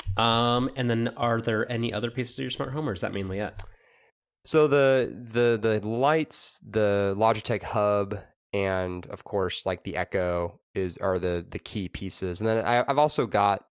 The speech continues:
Speaker 2: so I've got the Echo here in the living room, and then I've got a Dot in the bedroom, and then a Dot in the kitchen. Um, it's nice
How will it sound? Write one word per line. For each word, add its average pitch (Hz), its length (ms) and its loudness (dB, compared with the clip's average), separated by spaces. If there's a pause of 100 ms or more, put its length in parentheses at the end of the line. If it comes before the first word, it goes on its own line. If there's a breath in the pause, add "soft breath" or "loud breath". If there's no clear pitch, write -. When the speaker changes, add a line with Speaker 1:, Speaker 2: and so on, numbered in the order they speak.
(140)
Speaker 2:
so - 160 0
I've 98 100 0
got 110 120 2
the 113 120 0
Echo 113 260 2
here 104 160 0
in 98 60 0
the 95 80 0
living 98 260 0
room, 95 360 0
and 92 80 0
then 90 100 -2
I've 87 120 -4
got 92 180 -2
a 90 60 -4
Dot 95 480 0
in 95 120 -8
the 90 60 -6
bedroom, 90 540 -2
and 87 80 -6
then 87 80 -6
a 85 60 -8
Dot 87 480 -2 (180)
in 87 300 -6
the 82 80 -12
kitchen. 110 600 -4 (720)
Um, - 600 -6 (160)
it's - 160 -2
nice 170 440 2